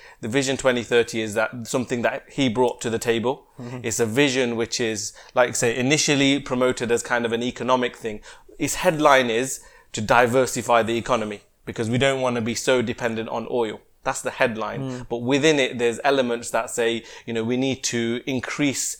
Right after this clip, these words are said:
Speaker 1: the entertainment sector so that Saudi is a place where people can come. You know, it's a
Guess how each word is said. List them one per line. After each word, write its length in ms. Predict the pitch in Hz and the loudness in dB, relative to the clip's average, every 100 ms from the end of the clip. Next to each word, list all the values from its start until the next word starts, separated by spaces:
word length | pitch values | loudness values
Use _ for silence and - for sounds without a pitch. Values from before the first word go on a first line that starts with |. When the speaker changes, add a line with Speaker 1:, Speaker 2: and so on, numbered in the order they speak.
| - - | -16 -10
Speaker 1:
the 120 | - | -6
entertainment 680 | 170 170 139 143 131 120 117 | -4 -4 -4 -2 0 -2 -2
sector 380 | - - 117 113 - - | -4 -2 -6 -8 -10 -12
so 200 | - 120 | -4 0
that 180 | 117 - | 0 0
Saudi 560 | - 143 143 120 117 | 6 8 8 6 0
is 120 | 117 110 | 0 -2
a 60 | |
place 420 | - 143 131 - | -2 2 2 2
where 200 | 117 117 | -2 -2
people 440 | - 143 123 123 113 | -2 -4 -4 -4 -6
can 320 | - 117 113 | -4 -4 -4
come. 300 | - 143 110 - _ | 0 0 0 -8 _
You 260 | 131 127 143 | -12 -8 -4
know, 80 | 120 | -2
it's 140 | 120 | 0
a 100 | 139 | -2